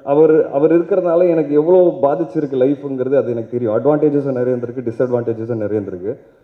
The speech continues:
But அந்த டிஸ்அட்வான்டேஜஸ் என்னங்கிறது எங்களுக்கு தெரியும். அது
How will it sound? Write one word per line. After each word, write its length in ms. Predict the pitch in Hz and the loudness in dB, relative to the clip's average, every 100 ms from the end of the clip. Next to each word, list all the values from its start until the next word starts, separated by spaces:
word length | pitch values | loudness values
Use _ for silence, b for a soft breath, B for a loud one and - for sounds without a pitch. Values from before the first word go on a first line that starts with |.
| b b | b b
But 220 | 123 120 120 | 0 2 2
அந்த 160 | 120 | 4
டிஸ்அட்வான்டேஜஸ் 880 | 120 123 170 160 160 156 151 143 135 | 0 2 2 4 2 2 2 2 0
என்னங்கிறது 760 | 156 143 139 139 160 156 117 120 | 0 0 0 0 0 0 -2 -2
எங்களுக்கு 340 | 131 143 131 | -2 -2 -2
தெரியும். 320 | 127 135 120 | -4 -4 -6
அது 220 | 92 95 | -6 -8